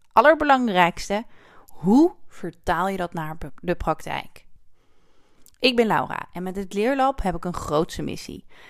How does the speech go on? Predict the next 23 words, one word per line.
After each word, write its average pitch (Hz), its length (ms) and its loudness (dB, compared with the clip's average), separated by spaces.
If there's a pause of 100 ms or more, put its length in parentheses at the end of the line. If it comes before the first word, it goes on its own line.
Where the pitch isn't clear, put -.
(120)
Namelijk 247 480 2 (300)
alle 226 240 6
leerlingen 226 540 -4
in 170 240 -4
Nederland 226 520 -4
en 214 160 -6
België 156 560 -6 (220)
leren, 202 440 -2
leren 214 380 -2
en 175 140 -6
plannen. - 360 -6 (500)
En 208 140 6
om 240 80 6
deze 277 300 4
missie 277 280 0
te 254 100 -6
bereiken 202 460 2
ben 180 120 -2
ik 165 100 -8
heel 226 280 2
actief - 380 -4
op - 60 -12
Instagram 233 680 -2